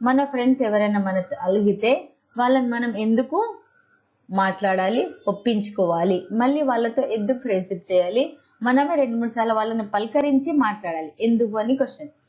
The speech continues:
రహీం కే అనుసార్ రూటే సుజన్ లోగు బార్ బార్ నారాజ్ హోనే పర్ భీ ఉన్హే మనా లేనా చాహియే, అంటే మంచి వాళ్ళు మనతో ఏదైనా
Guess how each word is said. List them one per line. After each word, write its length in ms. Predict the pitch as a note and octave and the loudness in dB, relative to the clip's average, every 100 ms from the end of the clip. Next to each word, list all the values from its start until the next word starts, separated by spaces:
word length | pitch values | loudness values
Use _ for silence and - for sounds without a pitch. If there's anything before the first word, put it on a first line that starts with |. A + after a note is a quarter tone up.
| _ _ _ _ _ _ _ _ _ | _ _ _ _ _ _ _ _ _
రహీం 460 | A3 G#3 G#3+ B3 C#4 C4+ | -2 0 0 0 2 2
కే 160 | C#4 | 0
అనుసార్ 600 | G#3+ G3 G#3 G#3+ F#3 G#3+ C#4+ - _ _ | -2 -4 -4 -2 0 0 -4 -10 _ _
రూటే 380 | A3 B3+ C4 D4 D4+ | 0 2 2 0 0
సుజన్ 460 | D4 G#3+ G3+ G#3+ F#3+ - | -2 -4 -2 -2 -2 -2
లోగు 480 | G3+ G3 G3 F3 G#3 D4 D4 - - F3 | 2 2 2 2 0 0 -4 -14 -12 -4
బార్ 380 | G#3 A3 C4 C#4+ | -2 0 0 0
బార్ 340 | A#3+ C4+ C#4+ E4+ - _ F#3+ | 0 0 0 -4 -14 _ -2
నారాజ్ 540 | G3+ G#3 A#3 B3 A3 | 0 0 0 -2 -2
హోనే 320 | G#3+ A3 G#3+ G#3 | -4 -2 -2 0
పర్ 220 | G3+ F#3+ E3 | 0 -2 -2
భీ 200 | G3 A3 - - | 0 -2 -2 -12
ఉన్హే 300 | - G3 G#3 G#3 | -12 -6 -4 -4
మనా 340 | F3 F3 G3 | -6 -4 -4
లేనా 380 | F#3+ F#3 F#3 F#3 F#3 | -2 -2 -2 -4 -4
చాహియే, 600 | G3 F3+ E3 F#3+ G3 F#3+ C3+ _ _ _ - | -2 -2 -2 -2 0 0 -4 _ _ _ -6
అంటే 220 | G#3+ A3+ C#4+ | -2 0 0
మంచి 380 | A3 A3+ A3+ D4 | 0 -2 0 0
వాళ్ళు 360 | C4 G#3 G3 A3+ | 2 0 -2 -4
మనతో 400 | G3+ G3 F#3+ G3+ | -2 -2 0 0
ఏదైనా 360 | F#3 F#3 F#3 | 0 0 -2